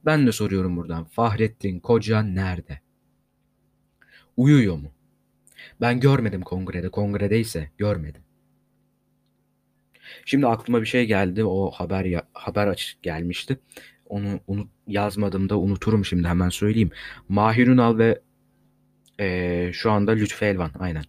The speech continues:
Mahir Ünal ve Lütfü Elvan M K Y K üyeleri arasından çıkartılmış. Aday listeden çıkartılmış.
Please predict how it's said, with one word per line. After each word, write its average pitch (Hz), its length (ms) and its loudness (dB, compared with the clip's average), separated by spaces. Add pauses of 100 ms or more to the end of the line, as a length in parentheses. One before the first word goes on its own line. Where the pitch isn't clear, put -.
(380)
Mahir 113 320 2
Ünal 110 320 2
ve 101 120 -2
Lütfü 104 260 -4
Elvan 110 280 0
M 104 240 0
K 110 160 -2
Y 107 180 0
K 113 200 -2
üyeleri 101 380 0
arasından 101 420 -4
çıkartılmış. 85 680 -10
Aday 87 300 -6
listeden 87 480 -6 (340)
çıkartılmış. - 760 -6